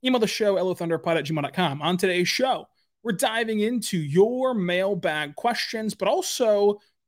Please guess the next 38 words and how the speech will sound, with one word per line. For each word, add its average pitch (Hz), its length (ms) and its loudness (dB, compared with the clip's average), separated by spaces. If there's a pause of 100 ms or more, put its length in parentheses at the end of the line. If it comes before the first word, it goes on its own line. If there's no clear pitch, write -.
starting 220 360 2
out 247 240 -4
with 160 400 -2
who 220 200 -2
has 214 300 -4
to 175 140 -6
step 180 400 -6
up 170 200 -4
versus 170 260 -4
Cleveland 170 520 -2 (380)
and 175 260 0
a 147 100 -6
Bally 156 440 -4
Sports - 560 -6
update. 165 400 -4
So 151 160 -6
a - 20 -4
lot 175 240 -2
to 254 80 -6
get 233 120 -6
to 226 100 -6
today. 202 280 0 (320)
If 214 120 -6
you 214 40 2
want 226 100 2
to 233 40 2
be 226 140 0
involved 208 440 2
with 262 120 -4
the 226 80 -4
show, 196 360 2
you 196 140 -4
can 185 160 0
join 190 260 0
the 185 80 -2
Locked 190 380 -4
On 185 260 -2
Thunder 185 420 -2